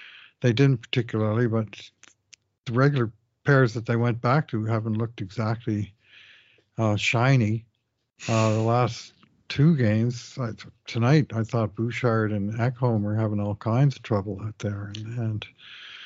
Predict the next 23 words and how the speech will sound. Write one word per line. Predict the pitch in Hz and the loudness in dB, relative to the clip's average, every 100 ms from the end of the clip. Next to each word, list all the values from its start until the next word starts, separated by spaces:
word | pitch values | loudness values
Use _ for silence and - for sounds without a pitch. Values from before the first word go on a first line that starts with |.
| - - - 120 | -20 -20 -6 -2
and | 117 113 98 - - - - - - - | 0 0 -4 -12 -20 -20 -20 -20 -18 -6
th-, | 117 - - - - | -4 -6 -20 -18 0
that, | 120 113 113 - | 2 2 -2 -2
uh, | 127 110 98 - _ _ - - - - _ _ - _ - | 2 2 2 -4 _ _ -16 -16 -16 -20 _ _ -20 _ -6
uh, | 110 - - | -6 -6 -2
that | 113 113 | 2 4
whole | 120 123 110 | 4 6 4
unit | 104 127 143 123 107 | 6 8 8 8 4
wound | 113 113 | 4 6
up | 117 107 | 4 4
minus | 117 120 113 - | 4 6 4 0
two | - 135 131 | 0 2 4
on | 117 107 | 4 2
the | 107 | 0
night, | 110 131 117 | 2 2 0
and | 107 | -4
that | 123 | -4
was | 127 120 | -4 -2
after | 110 - 110 | -2 -4 -2
they'd | 113 - | -2 -2
scored | - 120 143 | -2 2 2
a | 110 | 2
goal. | 104 104 | 0 -2